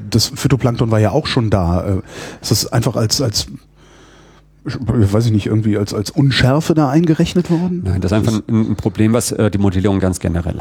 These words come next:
Speaker 2: hat. Ähm, auch die Beobachtung. Man kann nicht überall an jedem Punkt des Ozeans,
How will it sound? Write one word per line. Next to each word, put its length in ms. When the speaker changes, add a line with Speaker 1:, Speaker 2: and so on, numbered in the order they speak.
Speaker 2:
hat. 380
Ähm, 480
auch 180
die 100
Beobachtung. 480
Man 120
kann 300
nicht 320
überall 640
an 160
jedem 260
Punkt 280
des 120
Ozeans, 800